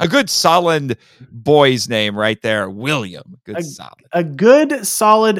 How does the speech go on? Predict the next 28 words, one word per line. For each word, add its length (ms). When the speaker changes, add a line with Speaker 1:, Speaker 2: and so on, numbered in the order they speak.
Speaker 1:
Yeah. 60
Speaker 2:
Irish 580
name 540
is 160
what 140
it 100
is. 160
Speaker 1:
Yeah, 320
yeah. 260
Played 420
Speaker 2:
Um, 60
Speaker 1:
by 260
Ron 500
Roge. 1040
I 80
hope 200
I 120
said 280
that 200
right. 340
Roge? 680
Speaker 2:
Roge? 120
Speaker 1:
R 300
O 220
G 420
G 500
accented 800
E. 380